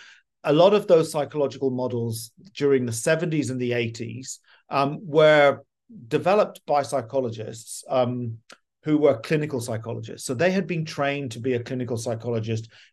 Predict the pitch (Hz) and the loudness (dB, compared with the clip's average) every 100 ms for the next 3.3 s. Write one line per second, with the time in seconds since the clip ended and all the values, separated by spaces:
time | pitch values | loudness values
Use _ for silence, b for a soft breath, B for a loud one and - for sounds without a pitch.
0 | - 156 240 269 196 123 113 123 160 - | -8 0 2 2 0 -2 -2 -4 -6 -12
1 | - 147 139 120 - 220 220 - 120 101 | -8 -4 -2 -4 -2 -2 -2 -8 -10 -8
2 | 107 131 127 131 - 175 175 - 120 113 | -6 -8 -8 -10 -4 -4 -4 -8 -8 -6
3 | 104 123 | -4 -4